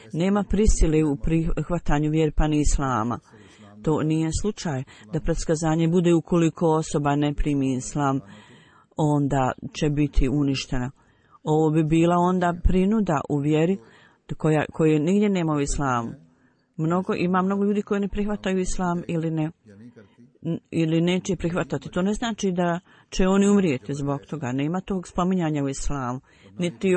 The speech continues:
niti je ovo svrha islama, niti svrha predskazanja. On kaže, svijet je pun ljudi koji negiraju islam.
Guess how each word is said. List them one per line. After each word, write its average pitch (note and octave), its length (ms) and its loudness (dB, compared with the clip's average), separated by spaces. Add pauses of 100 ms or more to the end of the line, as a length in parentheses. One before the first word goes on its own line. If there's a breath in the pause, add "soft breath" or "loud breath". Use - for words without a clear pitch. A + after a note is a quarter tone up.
niti F3 220 -4
je F3+ 60 4
ovo F3+ 160 0
svrha G3+ 280 2
islama, G3 380 -2
niti F#3 220 -4
svrha F3 280 -4
predskazanja. B2+ 720 -8 (640 soft breath)
On C#3+ 180 -4
kaže, B2+ 520 -8 (1400)
svijet F#3+ 380 -4
je F3 80 -6
pun C#4+ 280 -4
ljudi F#3+ 560 -4 (640)
koji F3 300 -2
negiraju E3 560 -2
islam. D3 500 -6